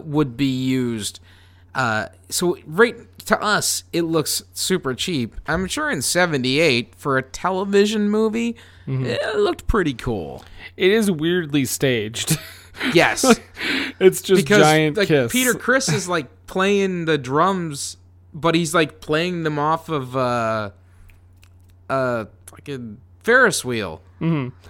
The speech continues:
Speaker 2: And there's also a moment where I forget who shoots lasers out of his eyes.
Speaker 1: Oh, that is
Speaker 2: Paul Stanley, maybe?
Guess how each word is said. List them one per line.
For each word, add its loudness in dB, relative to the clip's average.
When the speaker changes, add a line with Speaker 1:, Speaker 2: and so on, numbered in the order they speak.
Speaker 2:
And 4
there's 6
also 4
a 4
moment 2
where 4
I 0
forget -4
who 0
shoots -4
lasers -2
out 2
of 0
his -2
eyes. -2
Speaker 1:
Oh, -4
that 0
is -4
Speaker 2:
Paul -4
Stanley, -4
maybe? -6